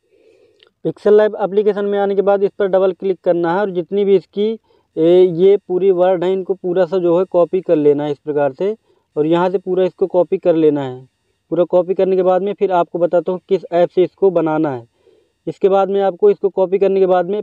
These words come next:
Play Store में जाना है और Play Store में एक ऐप आपको search करना है।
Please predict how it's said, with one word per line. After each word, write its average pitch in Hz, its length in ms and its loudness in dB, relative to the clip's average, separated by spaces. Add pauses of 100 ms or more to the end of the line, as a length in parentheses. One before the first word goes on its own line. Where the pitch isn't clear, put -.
Play 185 240 0
Store 185 240 -2
में 180 120 0
जाना 165 300 0
है 196 80 -4
और 202 100 0
Play 185 280 -2
Store 180 240 -4
में 180 140 2
एक 170 100 -4
ऐप 175 300 -2
आपको 175 340 -2
search 156 260 -4
करना 151 300 0
है। 180 200 -6